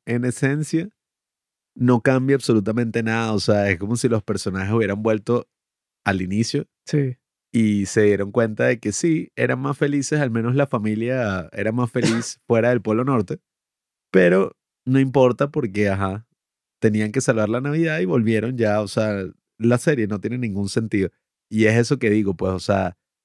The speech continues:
Speaker 1: es lo mismo que pasa con estas otras series de Marvel, con todo, que es como que, coño,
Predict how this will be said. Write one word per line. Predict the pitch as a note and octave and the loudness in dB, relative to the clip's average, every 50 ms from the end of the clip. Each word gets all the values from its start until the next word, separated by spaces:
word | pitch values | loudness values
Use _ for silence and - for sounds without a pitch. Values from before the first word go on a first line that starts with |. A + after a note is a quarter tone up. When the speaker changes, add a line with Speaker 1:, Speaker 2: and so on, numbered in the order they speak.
| _ _ _ _ _ _ - | _ _ _ _ _ _ 0
Speaker 1:
es | A#2 A2+ A2 | 2 4 6
lo | A2+ B2 | 6 6
mismo | B2 C#3 B2+ C3 C#3+ C3+ | 6 4 0 0 0 0
que | B2 G2+ | 0 0
pasa | - G#2 G#2 - C3+ B2 | 2 0 -2 0 -2 -4
con | B2+ A#2 | -2 -4
estas | G#2+ G#2 - A#2 A2+ | -4 -4 -4 -2 0
otras | A#2+ A#2+ A#2 A2+ B2 - | 0 -2 0 -2 -2 0
series | - A2+ G#2+ A2+ A2+ | 2 2 2 2 2
de | G#2 | 2
Marvel, | F#2+ G2 G2 G2+ G2+ G2+ G#2+ A2 G#2+ | 0 0 0 0 0 0 0 0 0
con | F#2+ G#2+ G2+ F#2+ F2 | -2 -4 -6 -4 -2
todo, | G2+ G2 G2 G2 G#2 A2+ | 0 0 2 2 2 0
que | G#2+ G#2 G2 | 0 -2 -4
es | F#2 - | -4 -6
como | G#2+ G#2 A2 G#2+ | -8 -8 -6 -6
que, | F#2 F2+ | -6 -8
coño, | - - G2 F#2 F2 E2+ E2+ - | -4 -4 -4 -4 -4 -10 -12 -16